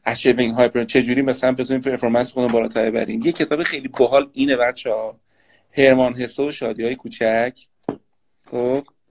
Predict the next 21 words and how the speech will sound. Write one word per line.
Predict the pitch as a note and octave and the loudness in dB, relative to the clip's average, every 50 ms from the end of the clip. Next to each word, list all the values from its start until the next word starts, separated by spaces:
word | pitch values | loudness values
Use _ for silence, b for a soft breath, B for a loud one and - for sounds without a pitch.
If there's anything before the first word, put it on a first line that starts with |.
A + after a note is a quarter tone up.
| - - - - - _ - | -16 -16 -14 -18 -18 _ -2
هنر | B2+ B2 B2 B2+ C#3 D3+ | 0 4 4 4 4 4
منطق | D3 C3 A#2+ A#2 A#2 C#3+ C3+ | 4 2 0 0 -2 0 2
در | C3+ B2 | 2 2
دنیای | A#2 A#2 A2+ A2+ A2+ A#2 A#2 | 2 2 0 0 0 -2 -2
بی | A2+ A#2 | -4 -6
منطق. | - - - A2 G#2+ - G#2 - - _ _ _ _ _ | -8 -8 -8 -10 -10 -14 -16 -18 -18 _ _ _ _ _
خب، | - - - B2 B2 B2 C3 C#3+ - - _ - | -12 -6 -2 0 0 0 0 -2 -4 -8 _ 4
این | G3 G3 G#3+ A#3 A3+ - - - | 6 6 6 6 4 0 -2 0
فیلمم | G3+ G3+ G#3 G3+ G3+ G3+ G3+ G3+ | 2 2 4 6 6 6 4 4
دیشب | - - C3 - - D3 D#3+ - | 2 0 0 2 2 0 0 0
دیدم، | D3 C3+ C3 D3 D#3 | -2 -4 -4 -4 -4
به | D3+ C#3+ B2 | -2 -4 -2
ملت | B2 A#2+ A#2 A2+ B2 B2 - | -2 -2 -2 -2 -2 -4 -4
شهید | D3 - C3+ A2 G#2+ | -6 -8 -6 -6 -6
پرورم | G#2+ A2+ G#2+ G#2+ A2+ A#2+ B2+ C3 | -4 -4 -2 -2 -2 -4 -4 -4
معرفیش | B2 A2 G#2+ G#2+ - - - - - | -4 -4 -6 -8 -10 -12 -16 -18 -12
کردم. | - F#2+ F2+ F2 G2+ G#2 | -10 -10 -10 -10 -10 -14
خیلی | G2+ - - - B2 B2 A#2+ | -14 -8 -4 -2 0 0 0
حال | A2+ - G2+ G#2+ G#2 | 0 2 0 0 0
داد | G2+ G#2+ - | -2 -4 -4
بهم. | - A2 G#2+ G#2+ - | -6 -6 -6 -8 -10